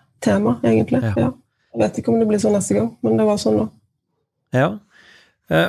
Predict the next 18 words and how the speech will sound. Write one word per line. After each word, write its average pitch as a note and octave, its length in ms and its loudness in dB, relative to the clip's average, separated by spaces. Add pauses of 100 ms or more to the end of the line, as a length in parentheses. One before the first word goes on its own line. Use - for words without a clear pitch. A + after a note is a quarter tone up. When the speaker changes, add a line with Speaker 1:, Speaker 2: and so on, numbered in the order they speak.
Speaker 2:
for - 140 -6
det, F3 220 0
man D#3+ 140 -2
kan A3 160 -2
jo F3 120 4
gjerne D3 240 2
snakke - 380 -2
seg C3+ 300 0
langt, D3 560 -2
langt, D3+ 560 -2
eh, A2 240 -4 (160)
ut - 160 -10 (160)
på B2 140 0
viddene C3+ 420 0
når A2 160 -4
det B2 80 0
gjelder, A#2 540 0
eh, A2+ 320 -2